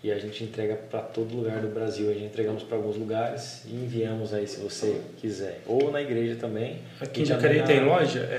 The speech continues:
Speaker 2: isso
Speaker 1: tem
Speaker 2: que eu
Speaker 1: na Rosa, Ro-, é, na loja Rosa de Sa-, de Sarum, né?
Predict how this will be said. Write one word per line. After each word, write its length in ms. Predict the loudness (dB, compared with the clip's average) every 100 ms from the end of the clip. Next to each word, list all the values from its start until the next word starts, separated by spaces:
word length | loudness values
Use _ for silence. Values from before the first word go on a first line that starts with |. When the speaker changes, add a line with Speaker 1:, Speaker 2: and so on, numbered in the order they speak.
| -4
Speaker 2:
isso 120 | 2
Speaker 1:
tem 100 | 2
Speaker 2:
que 60 | 2
eu 40 |
Speaker 1:
na 80 | 0
Rosa, 300 | 2 2 2
Ro-, 300 | 2 0 -2
é, 120 | -6
na 80 | -8
loja 280 | -4 -4 -4
Rosa 340 | 0 2 2 -2
de 120 | -4
Sa-, 200 | -4 -6
de 180 | -8 -10
Sarum, 460 | -6 -4 -2 -4 -6 -8
né? 220 | -8 -8